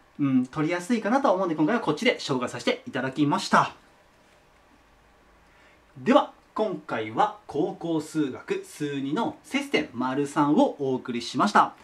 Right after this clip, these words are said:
えー、今回もね、ここまで見ていただいて本当にありがとうございました。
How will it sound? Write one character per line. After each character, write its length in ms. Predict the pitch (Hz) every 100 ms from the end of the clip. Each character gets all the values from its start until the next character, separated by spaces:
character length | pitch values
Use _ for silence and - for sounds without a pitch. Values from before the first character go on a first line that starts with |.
| - - -
え 80 |
ー、 40 | 185
今 140 | 214
回 100 | 240
も 80 | 208
ね、 220 | 214 208
こ 80 | -
こ 80 | -
ま 80 | 202
で 80 | 151
見 120 | 190
て 80 | 190
い 60 |
た 100 | 151
だ 80 | 147
い 80 | 143
て 80 | 143
本 160 | 135
当 80 | 131
に 120 | 143 143
あ 100 | 127
り 60 |
が 120 | 202
と 140 | 196 151
う 40 |
ご 80 | 127
ざ 100 | 143
い 40 | 156
ま 100 | 196
し 60 |
た。 260 | 175 135